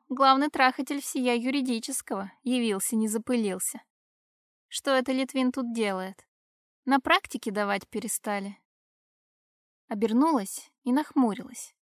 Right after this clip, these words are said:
«Правда, Литвин?» Нас девчонки со старших курсов уже успели многократно просветить. Мол, в постели как бог, но стать очередной зарубкой на его гитаре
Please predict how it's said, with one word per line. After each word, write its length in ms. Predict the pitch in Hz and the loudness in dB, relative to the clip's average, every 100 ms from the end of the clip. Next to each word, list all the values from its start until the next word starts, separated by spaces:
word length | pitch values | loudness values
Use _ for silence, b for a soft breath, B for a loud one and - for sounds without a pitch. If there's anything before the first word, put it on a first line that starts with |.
| _ _ _ - | _ _ _ 0
«Правда, 380 | 240 202 185 | 4 4 2
Литвин?» 520 | 226 277 - 233 190 _ _ _ _ _ _ _ _ _ _ _ | 0 -2 -2 -4 -4 _ _ _ _ _ _ _ _ _ _ _
Нас 200 | 254 254 | 2 2
девчонки 520 | 269 262 349 330 247 | 0 -2 0 0 -2
со 140 | - 214 | -6 -6
старших 460 | - 220 - 226 _ | -2 -4 -4 -8 _
курсов 480 | 320 - 233 - - | -4 -2 -10 -12 -8
уже 220 | 214 254 | 0 0
успели 440 | 262 - 311 285 | 0 -2 -2 0
многократно 720 | 196 196 190 190 - 233 - | 0 -2 -6 -6 -4 -2 -2
просветить. 760 | 240 254 - 254 - - 175 - _ _ _ _ _ _ _ | -4 -6 -4 -6 -6 -12 -12 -16 _ _ _ _ _ _ _
Мол, 340 | 208 196 190 - | -4 -2 -4 -8
в 80 | - | -10
постели 480 | - 208 - 220 196 | -6 -6 -4 -2 -2
как 240 | - 196 180 | -4 -6 -6
бог, 440 | 175 220 262 - _ _ _ _ _ - | -4 -4 -4 -12 _ _ _ _ _ -6
но 100 | 226 | -4
стать 280 | - 320 | -2 -2
очередной 480 | 277 - 285 277 285 | 0 -2 -2 2 2
зарубкой 520 | 262 269 330 - - | 2 0 0 -4 -6
на 160 | 214 214 | -4 -2
его 160 | 214 214 | -2 -4
гитаре 580 | 208 214 285 269 247 | -6 -2 0 0 -2